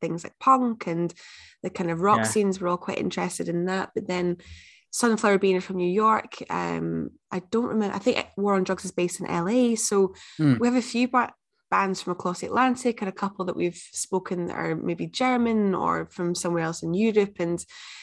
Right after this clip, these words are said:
Speaker 1: again, it's just whatever we think fits and what, what fits the sound, who's doing something different, who can we, what angle can we take to, to speak about something within the music industry, I think, as well. The kind of wider look at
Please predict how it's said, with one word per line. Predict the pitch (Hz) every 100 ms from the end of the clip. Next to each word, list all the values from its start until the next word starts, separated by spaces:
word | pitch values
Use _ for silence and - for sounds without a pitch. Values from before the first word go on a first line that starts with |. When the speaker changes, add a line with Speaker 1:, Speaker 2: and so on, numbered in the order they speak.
| - -
Speaker 1:
again, | 196 254 285
it's | 254
just | 254 -
whatever | 302 254 226 196 180 -
we | 202
think | 202 185 -
fits | - 254 - - -
and | 185 180
what, | 170 - -
what | 190 -
fits | - -
the | 180
sound, | - 196 208 202 202
who's | 214 202
doing | 202 190
something | 180 175
different, | 185 - 202 190
who | 196 202
can | 202 180
we, | 170 165 165 - - - - _ -
what | 214 -
angle | 190 196 196
can | 185
we | 170
take | 170 180 180 -
to, | - 165 165 170 185 -
to | 196
speak | - 180 185
about | 180
something | - 180 180 170
within | 175 170 170
the |
music | 175 175 190 170
industry, | 170 170 - 170
I |
think, | 170 170 180
as | 180
well. | 180 170 170 -
The | 202
kind | 202 233
of | 202
wider | 180 185 196 202
look | 196 190 -
at | 160